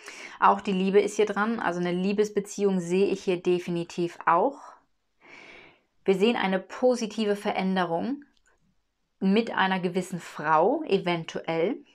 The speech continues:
in der Liebe. Oder wir sehen eine positive Veränderung, was Komplikationen und Schwierigkeiten und Umwege in der Liebe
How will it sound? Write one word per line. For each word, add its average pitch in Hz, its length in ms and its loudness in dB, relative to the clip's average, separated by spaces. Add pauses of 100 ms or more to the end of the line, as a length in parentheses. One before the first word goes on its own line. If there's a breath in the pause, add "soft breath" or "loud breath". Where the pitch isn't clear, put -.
(340 soft breath)
in 185 200 -2
der 160 100 0
Liebe. 170 380 -2 (720 loud breath)
Oder 240 580 4 (680 soft breath)
wir 180 100 -6
sehen 202 160 0
eine 185 200 0
positive 233 760 0
Veränderung, 196 800 -4 (640 soft breath)
was - 400 -4 (640)
Komplikationen 220 1200 -2
und 190 160 -6
Schwierigkeiten 226 840 -2
und 185 180 -4
Umwege 202 520 2
in 202 260 -4
der 190 140 -2
Liebe 185 480 0